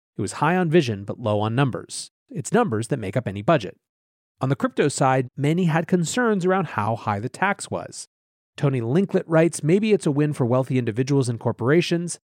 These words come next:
not a win for average Indian. Tax rate is predatory and makes crypto investing punitive."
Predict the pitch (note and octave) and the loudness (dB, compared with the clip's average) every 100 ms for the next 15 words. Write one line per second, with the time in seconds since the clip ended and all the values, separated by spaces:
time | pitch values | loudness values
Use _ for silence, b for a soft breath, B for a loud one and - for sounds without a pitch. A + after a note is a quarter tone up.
0 | - G#2 F#3+ A3+ E3 E3+ - - G#2+ G#2+ | -10 0 2 4 2 0 -2 -4 -4 -2
1 | G#2+ F#3+ D#3 E2 - - _ _ - B2 | 2 2 2 -2 -8 -20 _ _ -2 -2
2 | - C#3 D3 - - G3+ - F#2+ F#2 A2 | 2 2 0 0 0 0 -2 -6 -4 -4
3 | B2 - F3 F3 D#3+ D#3+ D#3+ E3+ - G3 | -6 -2 0 2 2 0 -2 -4 -2 0
4 | F#3 - D#2+ - | 0 -2 -10 -14